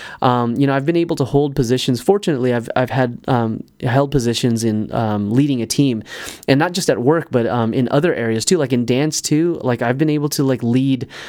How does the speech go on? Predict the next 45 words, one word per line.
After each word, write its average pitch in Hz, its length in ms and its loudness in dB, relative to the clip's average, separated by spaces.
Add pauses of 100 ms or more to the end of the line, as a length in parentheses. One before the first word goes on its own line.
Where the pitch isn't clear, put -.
(180)
um, 120 280 0
high 139 160 2
school 135 240 0
air 120 160 0
bands 117 320 2
and 110 80 -2
stuff 123 180 0
like 113 160 -2
that. 123 140 2
And 123 100 -2
I've 120 100 0
learned 147 360 2
a, 120 360 -2
a 123 40 0
thing 131 220 0
or 113 80 0
two. 127 260 0
And 120 80 0
I, 110 160 -2
and, 117 440 0
um, 117 280 0
over 185 260 2
the 165 120 -2
course 160 380 0
of 113 120 -2
all 127 180 0
of 131 80 -2
my 127 140 0
experiences, 123 880 0
both 120 320 0 (360)
as 135 380 0
a 123 180 0
person 139 440 0
who 127 260 0
is 120 320 0
a 117 160 0
learner 123 640 0 (300)
and 151 280 2
as 127 220 -2
a 123 60 -2
person 127 340 0
who 127 180 0
is 113 140 0
a 104 120 -2
coach, - 600 -2